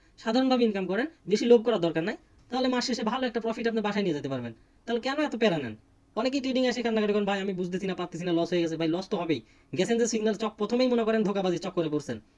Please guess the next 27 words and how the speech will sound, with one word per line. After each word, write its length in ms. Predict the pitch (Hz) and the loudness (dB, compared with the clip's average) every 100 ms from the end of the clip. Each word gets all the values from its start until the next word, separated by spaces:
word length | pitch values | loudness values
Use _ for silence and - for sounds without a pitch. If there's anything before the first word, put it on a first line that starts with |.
| _ _ _ - | _ _ _ -10
ভাই, 80 | 135 | -6
প্রথমে 260 | 160 208 | -2 0
আগে 100 | 214 | 0
basic 260 | 185 175 214 | 0 -2 -4
ধারণা, 280 | 170 196 196 175 | -4 -4 -2 -2
basic 180 | 175 185 | -2 0
নলেজটুকু 440 | 175 214 233 214 | 2 0 0 0
নেন, 180 | 190 196 - _ _ _ - | 0 -4 -8 _ _ _ -4
তাহলে 220 | 180 220 233 | 0 2 2
আপনি 100 | 214 | 2
এখান 140 | 214 | 2
থেকে 120 | 220 214 | 2 0
তো 80 | 208 | 0
profit 180 | 190 196 | -2 -2
করতে 140 | 170 151 | -4 -4
পারবেন, 160 | 143 | -4
তাই 100 | 190 | -4
না? 120 | 220 - - | -4 -8 -8
দেখেন, 180 | 170 165 | -4 -2
আপনাদের 240 | 185 214 226 | 0 2 2
সামনে 140 | 240 220 | 2 2
দুইটা 140 | 214 | 2
trade 160 | 202 214 | 0 0
নিলাম, 160 | 247 311 _ _ - | -2 -4 _ _ -2
overall 220 | 180 226 | 2 2
সবগুলাই 360 | 254 208 196 190 | 0 0 0 0
profit। 260 | 160 - | -4 -8